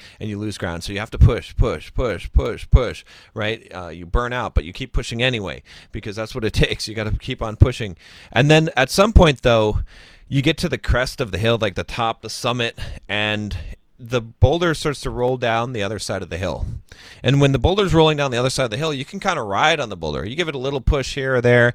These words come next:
but it's pretty much going on its own, right? It doesn't require that much. I mean, if you wanna, like, increase things and you maybe put it, you wanna make it roll really fast, you gotta push really hard. But,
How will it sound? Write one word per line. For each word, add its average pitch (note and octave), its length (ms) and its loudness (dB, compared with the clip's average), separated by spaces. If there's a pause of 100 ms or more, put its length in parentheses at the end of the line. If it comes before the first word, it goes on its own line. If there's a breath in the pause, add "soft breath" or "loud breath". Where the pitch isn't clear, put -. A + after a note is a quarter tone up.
(200 loud breath)
but C3+ 100 -6
it's C#3 100 -6
pretty E3 180 4
much D#3 220 2
going C3+ 320 2
on B2 180 4
its A2+ 180 -4
own, A#2 380 -4
right? A2+ 160 -2
It G#2+ 80 -4
doesn't B2 240 -2
require A2+ 320 4
that G#2 160 0
much. G#2 240 -4
I B2 40 -4
mean, B2 120 -4
if B2+ 100 -6
you C#3+ 100 2
wanna, D#3 300 8 (240 loud breath)
like, C#3+ 160 0
increase C3+ 420 -4
things A#2 340 -2
and A2+ 140 -12
you A2+ 180 -12
maybe G#2+ 260 -4
put A#2 180 8
it, A2+ 120 0
you A#2 100 -4
wanna B2 160 4
make A#2+ 180 2
it B2 60 -6
roll A#2+ 280 6
really A2+ 260 4
fast, G2+ 320 0
you A2 40 -8
gotta G2+ 140 -4
push A2 200 0
really G2 200 -2
hard. G#2+ 340 0 (380 loud breath)
But, A2+ 260 6